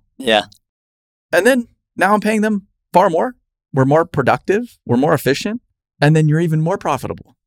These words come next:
Speaker 2: <laughs>
Speaker 1: Well, and, and that's the thing. I, I, and that's, again, there's, you know, let's layer in some culture in there too, because, you know, so many times when people go into your foyer, uh, and they're filling out the application,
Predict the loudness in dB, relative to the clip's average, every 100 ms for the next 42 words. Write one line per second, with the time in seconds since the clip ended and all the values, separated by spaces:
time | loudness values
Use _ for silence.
0 | -10 -4 -4 -6 -10 -4 4 4 4 -2
1 | 2 4 4 2 -2 0 0 0 0 0
2 | 2 2 0 -2 -2 0 0 0 -2 -2
3 | -2 4 4 4 0 -8 -8 0 0 2
4 | 2 2 4 2 0 -2 -4 -6 -2 0
5 | 2 2 0 0 -2 0 2 0 0 _
6 | -20 -20 _ 0 2 2 -2 _ _ _
7 | -8 -2 2 2 2 -4 -2 2 4 4
8 | 2 0 -2 -2 0 2 2 2 0 0
9 | 0 0 -2 0 0 0 -2 -6 _ _
10 | -8 -4 2 2 2 0 2 2 2 0
11 | 0 -2 -4 -2 -2 0 -2